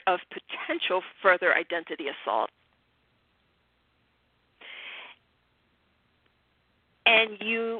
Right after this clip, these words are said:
may also feel the obligation to exchange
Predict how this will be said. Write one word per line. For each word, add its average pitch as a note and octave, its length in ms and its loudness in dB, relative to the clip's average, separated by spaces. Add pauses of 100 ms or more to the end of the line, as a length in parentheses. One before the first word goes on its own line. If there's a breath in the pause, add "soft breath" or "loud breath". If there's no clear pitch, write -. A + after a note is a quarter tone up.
may A#3 180 0
also A#3+ 280 2 (160)
feel A3 180 4
the G#3 140 -2
obligation G3 720 -4 (140)
to F3 100 -8
exchange F#3 840 -6